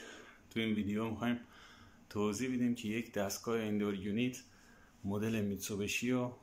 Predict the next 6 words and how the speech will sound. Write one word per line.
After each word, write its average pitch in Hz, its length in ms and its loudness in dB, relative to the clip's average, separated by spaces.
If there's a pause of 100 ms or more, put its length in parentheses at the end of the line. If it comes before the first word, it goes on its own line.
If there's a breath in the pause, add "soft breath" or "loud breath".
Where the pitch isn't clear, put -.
(120)
چجوری 98 520 -2
به 123 100 0
شبکه 110 440 -2
اینترنت 104 920 0 (280)
وصل 95 460 -2
کنیم. 85 260 -6